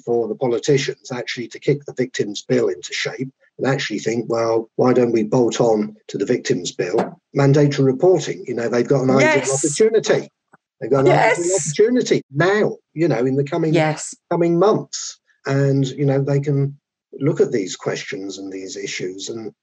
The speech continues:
Speaker 1: decide, "Well, actually, there should be accountability."
Speaker 2: I've had conversations with a lot of people on my social media that have D M'd me. I have lots of conversations with wherever I go.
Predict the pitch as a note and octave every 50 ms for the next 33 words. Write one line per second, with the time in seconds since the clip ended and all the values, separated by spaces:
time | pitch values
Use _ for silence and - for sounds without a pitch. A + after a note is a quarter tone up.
0 | _ B2+ B2 B2 - D3 C#3 C#3 B2+ C3 C#3 C#3+ D3 C#3+ C#3 - - C3 C3+ C#3
1 | C#3 - _ _ _ _ _ - - C#3+ C#3 - G#3 G#3+ G#3 E3+ - - - A#2+
2 | F#2 F2+ - - D2+ - - F2 - - - - - - _ _ _ - A#3+ B3+
3 | B3 - C#4+ D4 C#4+ - - D4 C#4 B3 A3 G#3+ - A3+ G#3+ G#3 G3+ - - F#3
4 | F#3 F3+ - - - - - G3 F#3 F#3 F3+ F3+ F3 F3 F3+ F3+ - - - -
5 | - - - - - - F#3 G3 G3+ G#3 G#3 - - A3 - F#3+ D#3+ D3+ D#3 -
6 | - E3+ E3 E3 E3 - - _ - F#3 F3+ F#3 F#3 F#3 F3 - - G3+ F#3 F#3
7 | - F3+ E3 E3 E3 E3 E3+ E3 E3+ E3 E3 D#3+ D#3 - - - - - E3+ D#3
8 | D#3 D3+ D3+ D#3 D#3+ E3 - - D#3+ D#3 D#3 D#3 D#3 - - - - - - -
9 | - F3+ G3+ F3+ F3+ - G3+ G3 - - - - - - - - F3 E3+ E3 -
10 | F#3+ E3+ E3+ E3+ - - E3+ E3 E3 E3 - - - F3+ E3 D#3+ - _ _ _
11 | - G#3 G#3+ A3 G#3+ A3 A#3 A#3+ G#3 G#3 G3 F#3+ F3+ E3+ E3+ F3+ E3 D3 C3+ C#3+